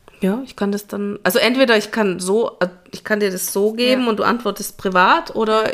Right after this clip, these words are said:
Speaker 1: wir können es nochmal drauf sprechen, ist kein
Speaker 2: Und
Speaker 1: Problem.
Speaker 2: wer es so nicht findet, der kann auf unsere Homepage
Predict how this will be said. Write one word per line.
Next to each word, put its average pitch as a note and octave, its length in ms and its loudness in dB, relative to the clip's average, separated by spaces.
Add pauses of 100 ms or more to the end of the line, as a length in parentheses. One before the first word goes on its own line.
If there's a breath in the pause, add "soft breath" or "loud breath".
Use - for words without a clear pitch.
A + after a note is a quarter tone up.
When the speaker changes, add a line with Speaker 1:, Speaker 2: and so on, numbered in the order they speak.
(100)
Speaker 1:
wir G#3+ 180 -4
können G#3+ 500 -4
es - 140 -14
nochmal G#3 240 -6
drauf G3 200 -8
sprechen, F#3 280 -14
ist - 120 -14
kein G3 140 -12
Speaker 2:
Und A3 60 0
Speaker 1:
Problem. G#3 80 4
Speaker 2:
wer A3 100 4
es A3 160 -4
so A#3 180 4
nicht C4+ 300 0
findet, C4+ 560 -2
der G#3+ 140 -4
kann G#3 240 -6
auf F#3+ 160 -8
unsere G3 260 -6
Homepage A#3+ 500 -2